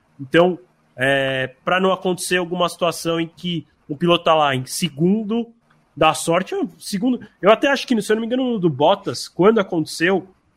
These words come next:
os dois ou três primeiros já tinham passado. Mas quem vinha atrás ainda assim levaria vantagem. A fia tá tentando diminuir essa questão. Eles tão,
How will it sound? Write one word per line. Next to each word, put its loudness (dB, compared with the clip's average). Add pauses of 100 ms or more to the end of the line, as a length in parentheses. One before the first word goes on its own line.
(160)
os -6
dois 6
ou 0
três -2
primeiros -4
já -2
tinham -2
passado. -2 (460)
Mas 2
quem 0
vinha 0
atrás 0
ainda 0
assim -2
levaria 2
vantagem. -2 (680)
A 4
fia 2
tá 0
tentando 0
diminuir 0
essa 0
questão. -6 (260)
Eles -10
tão, 0